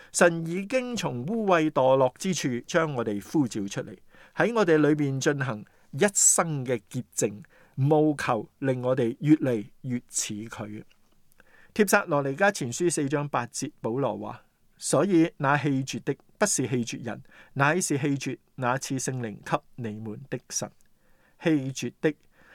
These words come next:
意思係指唔聽從關於保羅對邪情嘅勸告，仲故意要避開神呼召我哋生活嘅目的。呢啲人就係被棄絕嘅，因為神嘅目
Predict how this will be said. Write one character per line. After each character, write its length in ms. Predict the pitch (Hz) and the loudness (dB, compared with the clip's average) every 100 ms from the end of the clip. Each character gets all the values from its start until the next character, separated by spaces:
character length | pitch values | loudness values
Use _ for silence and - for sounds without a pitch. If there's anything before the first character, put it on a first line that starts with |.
| - - | -20 -4
意 200 | 180 190 | 0 2
思 120 | 233 | 4
係 220 | 214 156 | 6 4
指 300 | 127 139 185 - | 2 0 0 0
唔 220 | 131 127 | -4 -2
聽 320 | 151 214 202 | 0 0 0
從 260 | 196 135 110 - _ | -4 -4 -6 -14 _
關 240 | 208 208 | 2 2
於 160 | 208 214 | 0 -4
保 200 | - 127 | 0 2
羅 380 | 165 214 120 110 | 4 4 4 4
對 240 | 147 147 | 0 0
邪 300 | - 135 117 | -2 -6 -6
情 280 | 107 123 110 | -8 -8 -4
嘅 100 | 123 | -4
勸 300 | 120 120 113 | -4 -6 -6
告， 240 | 110 110 113 _ _ - - | -2 -4 -4 _ _ -20 -16
仲 300 | - 180 170 | 4 4 4
故 260 | 160 185 180 | 4 8 8
意 320 | 160 165 131 - | 8 4 2 2
要 200 | 165 165 | 2 4
避 260 | 147 131 | 4 2
開 260 | 135 175 175 - - | 4 4 4 -2 -8
神 360 | - 123 104 - _ - | 2 2 2 -10 _ -8
呼 260 | 262 247 190 | -2 2 2
召 240 | - 147 | 4 2
我 260 | 123 120 127 | 0 -2 0
哋 160 | 120 | 0
生 320 | 113 220 208 165 | 0 0 0 0
活 100 | 120 | -2
嘅 280 | - 120 117 - | -2 -2 -2 -2
目 200 | 135 - _ | -2 -2 _
的。 120 | - 160 _ _ _ _ _ _ _ - | -2 -2 _ _ _ _ _ _ _ -10
呢 120 | - 190 | 2 4
啲 320 | 202 185 180 | 4 2 2
人 220 | 113 104 - - | 2 -2 -12 -2
就 200 | - 131 | 2 2
係 200 | 123 117 | 2 -2
被 240 | 120 107 | -2 -4
棄 260 | 104 117 101 | -4 -6 -8
絕 140 | - 101 | -12 -14
嘅， 140 | - - _ _ _ _ | -20 -20 _ _ _ _
因 140 | 175 180 | 2 4
為 120 | 143 | 4
神 240 | 120 107 | 0 -2
嘅 100 | 123 | -4
目 140 | 131 | -4